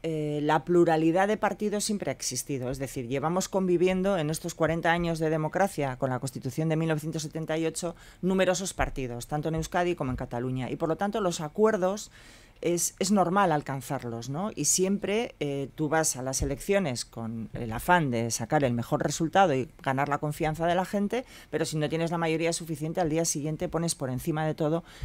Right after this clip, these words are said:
el interés general de los vecinos y vecinas y por eso alcanzas esos acuerdos y se dan acuerdos cruzados que quizá desde la óptica, eh, nacional, eh, suenen un poco raros,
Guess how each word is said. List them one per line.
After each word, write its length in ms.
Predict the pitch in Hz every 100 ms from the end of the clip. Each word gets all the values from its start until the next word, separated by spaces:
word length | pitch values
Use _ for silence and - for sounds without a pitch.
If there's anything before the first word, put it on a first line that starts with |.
| -
el 120 | 156
interés 360 | 156 147 143 -
general 400 | 165 147 147 143
de 80 | 135
los 160 | 131
vecinos 420 | 135 127 143 143
y 60 | 151
vecinas 480 | 151 - 151 170 -
y 80 | 160
por 160 | - 135
eso 300 | 131 156 -
alcanzas 480 | 143 127 139 131 127
esos 240 | 120 120
acuerdos 500 | 120 - 165 165 190 - - -
y 80 |
se 100 | -
dan 180 | 156 156
acuerdos 400 | 175 170 180 180
cruzados 540 | - 170 - 180 185 - - - -
que 100 | 127
quizá 300 | 156 180 180
desde 260 | 185 165
la 200 | 156 151
óptica, 560 | 180 - 170 - 127 107 - - - -
eh, 220 | 147 139 135
nacional, 760 | 160 147 160 147 175 185 175 - - -
eh, 260 | - 143 139
suenen 480 | 139 160 160 160 160
un 140 | 180
poco 240 | 165 165 180
raros, 500 | 190 202 190 233